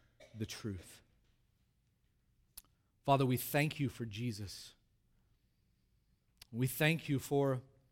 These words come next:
what happened to him two days later on Friday, when he willingly went to the cross. Although they sought him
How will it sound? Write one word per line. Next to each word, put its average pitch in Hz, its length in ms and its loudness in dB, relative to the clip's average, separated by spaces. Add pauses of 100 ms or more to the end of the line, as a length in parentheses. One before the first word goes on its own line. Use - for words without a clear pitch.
(340)
what 139 140 4
happened 165 440 2
to 120 60 -2
him 107 380 -4 (1400)
two 180 180 2
days 151 260 4
later 120 360 2 (280)
on 123 80 -6
Friday, 120 560 -2 (1600)
when 175 140 8
he 175 200 8
willingly 170 680 8
went 120 280 -2
to 139 180 0
the 110 100 -6
cross. - 800 -10 (1900)
Although 180 300 8
they 170 140 4
sought - 480 -2
him 123 320 -2